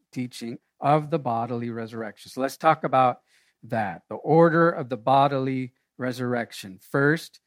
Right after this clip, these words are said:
Jesus rose first. This is historical. This is factual. Many people saw him alive. There's been billions of people in the last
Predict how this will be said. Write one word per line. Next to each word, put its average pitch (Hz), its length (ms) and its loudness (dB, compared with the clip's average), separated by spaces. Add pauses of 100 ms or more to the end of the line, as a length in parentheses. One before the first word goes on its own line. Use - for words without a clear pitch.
(200)
Jesus 135 920 -2 (240)
rose 135 360 -2
first. - 580 -8 (1080)
This 156 220 0
is 180 140 -2
historical. 180 920 2 (220)
This 147 180 -8
is 165 120 -10
factual. 160 800 -2 (600)
Many 151 240 2
people 156 340 -6
saw 135 300 0
him 143 220 -2
alive. 123 580 -6 (840)
There's 135 240 0
been 135 300 0
billions 147 520 0
of 127 160 -10
people 156 640 -4 (100)
in 127 220 -6
the 117 80 -8
last 127 380 -2